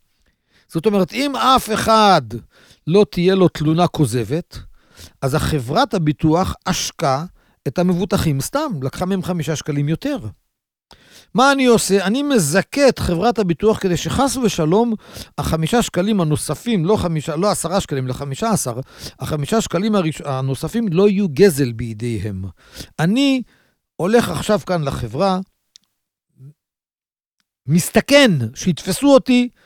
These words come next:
עושה לשם שמיים, משתדל כדי שחס ושלום לביטוח לא י-,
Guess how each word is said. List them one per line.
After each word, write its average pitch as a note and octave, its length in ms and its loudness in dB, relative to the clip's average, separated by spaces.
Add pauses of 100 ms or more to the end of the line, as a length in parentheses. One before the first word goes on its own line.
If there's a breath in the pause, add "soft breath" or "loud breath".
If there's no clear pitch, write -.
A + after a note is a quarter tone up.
(180)
עושה B3+ 260 0
לשם A3+ 360 2
שמיים, A3 440 2
משתדל G3 540 4
כדי G3 200 2
שחס C4+ 400 0
ושלום A#3 480 2 (400 loud breath)
לביטוח F3 480 2
לא A3 140 8
י-, G3+ 100 4